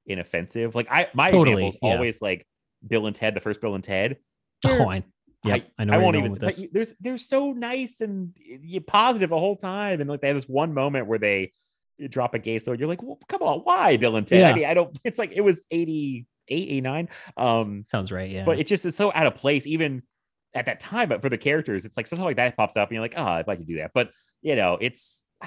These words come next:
Speaker 1: a different time and yeah,
Speaker 2: Yeah.
Speaker 1: just, yeah, we moved past it. But <laughs> I forgot, I kinda
Speaker 2: Yes,
Speaker 1: forgot about
Speaker 2: yes.
Speaker 1: that stuff. That,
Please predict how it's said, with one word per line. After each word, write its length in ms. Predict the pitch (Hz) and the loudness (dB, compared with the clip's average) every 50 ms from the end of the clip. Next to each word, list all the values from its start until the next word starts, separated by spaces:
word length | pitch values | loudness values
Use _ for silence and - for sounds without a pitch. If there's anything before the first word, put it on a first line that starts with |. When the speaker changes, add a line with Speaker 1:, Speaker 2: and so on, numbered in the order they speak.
| - - | -12 -12
Speaker 1:
a 60 | 101 92 | -12 -12
different 320 | 82 - 123 123 110 - | -10 -10 -10 -8 -8 -6
time 420 | 101 90 87 87 85 85 82 82 80 | -6 -4 -4 -4 -6 -6 -8 -12 -14
and 220 | 76 80 80 78 - _ - | -14 -14 -16 -18 -20 _ -6
yeah, 380 | - 104 92 90 80 76 69 71 | -4 -2 -2 -2 -2 -2 -4 -8
Speaker 2:
Yeah. 60 | 76 | -10
Speaker 1:
just, 280 | 82 90 - - - _ | -10 -12 -14 -16 -16 _
yeah, 240 | - 85 65 64 67 - _ _ _ _ - | -12 -10 -10 -10 -12 -16 _ _ _ _ -8
we 80 | 143 | -6
moved 160 | 110 107 95 - | -6 -6 -6 -6
past 220 | 87 62 - - | -8 -10 -10 -12
it. 100 | - - - | -6 0 2
But 180 | 190 175 - | 2 4 4
<laughs> 60 | - 165 | 2 0
I 40 | 135 | 0
forgot, 280 | - 139 - 147 - | -2 -4 -6 -6 -4
I 40 | 220 269 | -2 4
kinda 180 | 214 175 - - | 6 6 6 6
Speaker 2:
Yes, 160 | 202 185 156 | 6 4 2
Speaker 1:
forgot 160 | 143 120 120 | 2 2 2
about 160 | 110 98 82 | 2 2 2
Speaker 2:
yes. 80 | 98 104 | 2 0
Speaker 1:
that 120 | 107 - | -2 -2
stuff. 280 | - - 90 82 82 - - | -4 -2 -2 -2 0 0 0
That, 140 | 202 208 | -2 0